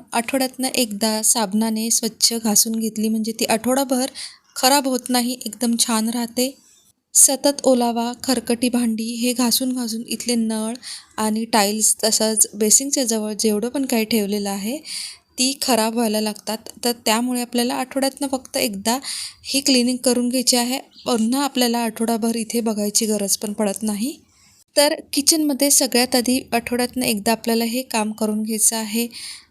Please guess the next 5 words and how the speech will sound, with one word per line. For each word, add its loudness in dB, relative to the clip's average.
त्यानंतर 2
किचनमध्ये 2
इलेक्ट्रिकच्या 0
काही 0
बऱ्याचशा, 0